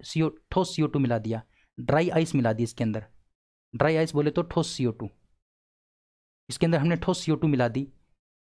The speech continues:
तो साथियों, ठोस सीओ टू को अलग करने के लिए और उस द्रव पदार्थ को अलग करने के लिए हम कौन सी विधि काम में लेंगे? ऊर्ध्वपातन विधि काम में लेंगे, यानी इसको गर्म करेंगे। तो ठोस सीओ टू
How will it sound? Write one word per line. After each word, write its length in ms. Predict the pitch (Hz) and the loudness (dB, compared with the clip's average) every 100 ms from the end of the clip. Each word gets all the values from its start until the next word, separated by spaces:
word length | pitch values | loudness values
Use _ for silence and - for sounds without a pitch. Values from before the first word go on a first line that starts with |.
| _ _ 180 | _ _ -4
तो 40 | |
साथियों, 340 | - 180 180 208 | 0 -2 0 -4
ठोस 200 | - 240 | 0 0
सीओ 260 | - - 180 | 0 -2 -2
टू 160 | 185 185 | 0 -2
को 120 | 170 | 0
अलग 220 | 165 170 | 0 2
करने 260 | 165 165 160 | 0 0 0
के 140 | - | 0
लिए 240 | 165 180 185 - - | 0 0 -2 -10 -4
और 120 | 156 | -2
उस 240 | - 170 135 | -2 -2 2
द्रव 160 | 185 | 2
पदार्थ 340 | 185 160 156 - | 2 0 0 0
को 100 | 160 | 2
अलग 200 | 156 160 | 2 2
करने 260 | 147 147 | 2 2
के 80 | 143 | 2
लिए 100 | 151 | 0
हम 60 | 147 | 2
कौन 180 | 175 | 0
सी 120 | 175 165 | 0 0
विधि 180 | 147 | 0
काम 180 | 147 143 | 0 2
में 100 | 143 | 2
लेंगे? 140 | 151 165 | 0 -2
ऊर्ध्वपातन 540 | 156 151 - 139 147 | -2 -2 0 0 0
विधि 180 | 139 131 | 0 0
काम 180 | 131 127 | 0 2
में 60 | |
लेंगे, 160 | 127 151 | 2 2
यानी 100 | 160 | 0
इसको 200 | - 139 | 0 0
गर्म 280 | 139 180 175 | 2 2 2
करेंगे। 320 | 143 123 104 - _ _ _ _ - | 2 2 -2 -6 _ _ _ _ -10
तो 140 | - - | -6 0
ठोस 340 | 214 220 165 | 2 0 -2
सीओ 240 | - 170 | 0 2
टू 240 | 160 190 | 2 0